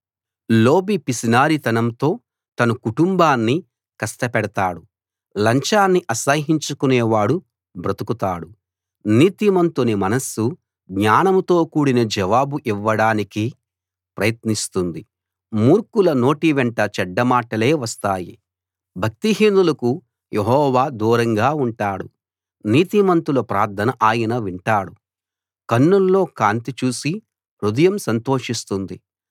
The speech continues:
క్షేమకరమైన వార్తలు ఎముకలకు బలం కలిగిస్తాయి. జీవప్రదమైన బోధ అంగీకరించేవాడు జ్ఞానుల మధ్య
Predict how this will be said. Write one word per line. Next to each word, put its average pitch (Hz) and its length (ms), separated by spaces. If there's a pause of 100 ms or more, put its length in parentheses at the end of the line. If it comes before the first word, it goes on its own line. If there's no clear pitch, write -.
(240)
క్షేమకరమైన 160 880 (160)
వార్తలు 113 460 (440)
ఎముకలకు 127 640 (120)
బలం 107 260
కలిగిస్తాయి. 104 800 (520)
జీవప్రదమైన 165 1040
బోధ 113 280 (160)
అంగీకరించేవాడు 104 1200 (520)
జ్ఞానుల 135 560
మధ్య 123 320